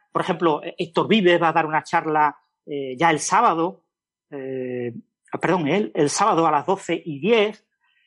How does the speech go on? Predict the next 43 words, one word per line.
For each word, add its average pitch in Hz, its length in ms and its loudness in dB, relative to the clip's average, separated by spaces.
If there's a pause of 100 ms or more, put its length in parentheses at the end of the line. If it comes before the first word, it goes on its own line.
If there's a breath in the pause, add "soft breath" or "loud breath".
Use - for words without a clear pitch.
(140)
Y, 160 340 0
y 196 40 4
bueno, 311 200 6
va 247 80 4
a - 20 4
haber 240 360 0
charlas 202 240 -4
de 190 60 -8
cosmología, 190 580 -2
como 180 120 -6
la 160 60 -4
de 156 60 -6
Enrique 156 200 -10
Borja, 165 320 0
cuentos 143 280 -12
cuánticos. 220 680 -2 (320)
Eh, 147 400 -4
va 185 60 0
a 233 40 0
haber 269 80 -2
charlas 247 280 -2
muy 262 160 2
interesantes, 135 560 -6
¿no? 190 80 2
De, 147 220 4
de 131 180 0
fisi-, - 420 -4
de 147 160 4
geología 147 540 2
planetaria 208 800 0 (220 soft breath)
y 160 60 -8
de 151 60 -4
muchos 160 260 -10
temas. 143 220 0
Yo 208 60 2
creo 247 140 2
que 202 280 0 (120)
va - 80 -20
a 175 60 -4
ser 185 140 0
un 180 120 -2
gran 185 220 2
evento 214 540 -2